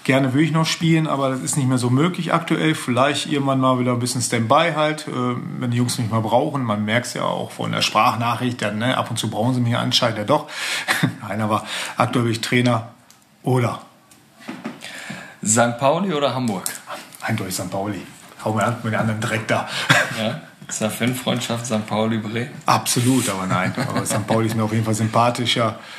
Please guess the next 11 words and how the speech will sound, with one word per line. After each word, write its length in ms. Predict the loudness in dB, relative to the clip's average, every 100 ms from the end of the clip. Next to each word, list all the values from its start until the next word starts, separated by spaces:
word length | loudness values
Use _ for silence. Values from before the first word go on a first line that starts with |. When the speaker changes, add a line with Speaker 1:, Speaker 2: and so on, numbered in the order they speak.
| -18 -6
Speaker 1:
als 380 | -2 0 0 -2
jetzt 280 | -2 0 -2
hier 240 | 0 -2
der, 220 | -2 -2 -2 -2 -4 -6
äh, 40 | -4
Hamburg. 400 | -2 -2 -2 -4 -4 -4 -6 -8 -10 -14 -14 0
Speaker 2:
So, 200 | 4 4
du 160 | 2
stehst 500 | -2 -2 2 2 2
jetzt 320 | 0 0 0 2
da 400 | 4 4 2